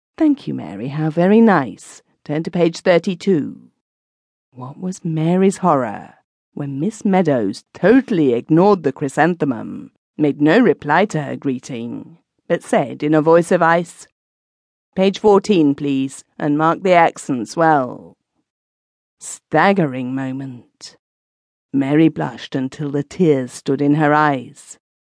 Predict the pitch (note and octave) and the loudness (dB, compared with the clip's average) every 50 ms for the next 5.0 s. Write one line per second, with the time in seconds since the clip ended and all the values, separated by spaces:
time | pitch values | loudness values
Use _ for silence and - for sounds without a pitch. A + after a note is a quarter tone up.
0 | _ _ _ _ _ A3 A3+ A#3 A#3 - B3 G#3+ E3 D3 B2 A2 G#2 G2 - - | _ _ _ _ _ 0 2 2 4 4 4 2 2 0 -2 -6 -8 -10 -4 -4
1 | C#3+ C3+ - - D3+ D#3 D3+ D3+ D3+ - - E3+ D#3+ E3 D#3+ E3 E3 D#3+ C#3+ - | -4 -2 0 0 2 2 2 2 0 0 -2 -4 -2 0 2 4 4 2 2 0
2 | - - - - C3+ B2+ B2+ A#2+ A2+ G#2+ - _ _ _ - _ _ _ _ _ | -6 -8 -8 -8 -8 -8 -8 -10 -14 -18 -20 _ _ _ -20 _ _ _ _ _
3 | _ _ _ _ A#3+ G3 G#3 D#3 A2+ G2+ - - A#2+ B2 B2+ B2+ B2+ - D3 C#3 | _ _ _ _ 0 2 2 2 2 -2 -8 -10 -8 -6 -6 -8 -6 -4 -4 0
4 | C3 D#3 D3+ D#3+ E3 D#3+ D3 D3+ C#3+ - - D3 C3 B2+ B2 A#2+ G2+ - _ _ | 2 2 4 4 4 4 4 0 -4 -2 -4 -4 -4 -4 -4 -8 -12 -18 _ _